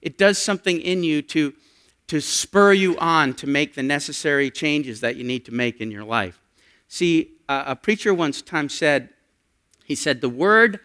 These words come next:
of, or the Spirit of God uses the Word of God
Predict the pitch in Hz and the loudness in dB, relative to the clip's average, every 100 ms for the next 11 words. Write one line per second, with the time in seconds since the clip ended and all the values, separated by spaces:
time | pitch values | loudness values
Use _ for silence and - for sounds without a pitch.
0 | _ _ - 147 147 151 147 135 - - | _ _ -2 -2 0 -2 0 -2 -4 0
1 | 240 262 240 160 165 139 123 123 131 _ | 2 4 2 2 -2 0 -2 -4 -10 _
2 | _ _ _ 123 180 220 185 202 151 156 | _ _ _ -2 2 4 2 -2 -2 -4
3 | 147 165 226 208 151 123 110 95 92 95 | 0 6 8 6 4 0 -2 -2 -4 -6